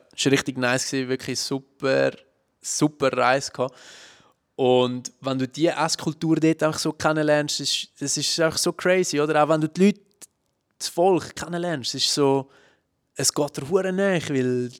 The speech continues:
die sind einfach so zufrieden mit, mit dem, was sie haben und wir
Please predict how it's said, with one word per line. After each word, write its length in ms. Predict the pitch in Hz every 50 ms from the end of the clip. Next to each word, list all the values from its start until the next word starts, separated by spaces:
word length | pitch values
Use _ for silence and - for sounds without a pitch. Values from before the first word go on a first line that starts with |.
| _ _ -
die 100 | 151 135
sind 260 | - 156 143 139 139
einfach 180 | 143 160 - -
so 120 | - 160
zufrieden 500 | - - - - 165 175 175 156 170 170
mit, 420 | 160 156 147 143 - - - - _ _ _ _ _ _ _ _ _ _ -
mit 200 | 147 147 143 -
dem, 160 | 160 160 160
was 140 | 147 143 -
sie 160 | - 156 143
haben 400 | 135 165 165 170 175 175 170 160
und 200 | 135 127 127 127 - - - _ _ -
wir 280 | 139 151 175 185 185